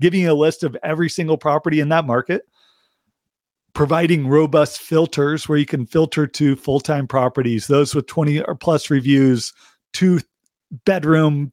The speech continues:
three bath, uh, luxury homes, like, provide a, a real good sense of filters so you could get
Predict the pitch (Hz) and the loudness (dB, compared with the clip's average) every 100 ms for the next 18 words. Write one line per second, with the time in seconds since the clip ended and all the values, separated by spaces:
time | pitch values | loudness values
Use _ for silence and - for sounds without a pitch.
0 | _ - 185 175 165 151 170 156 156 _ | _ -4 2 2 2 0 0 0 -4 _
1 | _ _ _ _ - 175 156 123 127 131 | _ _ _ _ -8 -6 -4 -2 -2 -2
2 | - 175 190 - - 175 160 151 170 165 | -2 0 0 -2 0 2 2 2 2 2
3 | 165 156 170 156 135 131 _ _ _ - | 0 -2 0 2 0 -2 _ _ _ -2
4 | 160 180 170 160 - 151 147 _ _ _ | 0 2 2 0 -4 -12 -14 _ _ _
5 | - 151 139 175 190 165 127 175 151 - | -2 -2 0 4 4 2 2 2 0 -2
6 | 165 160 - 151 - - 151 151 185 196 | -2 -2 0 0 0 0 0 4 2 2
7 | - 156 143 151 120 151 156 | 2 2 2 -4 2 2 2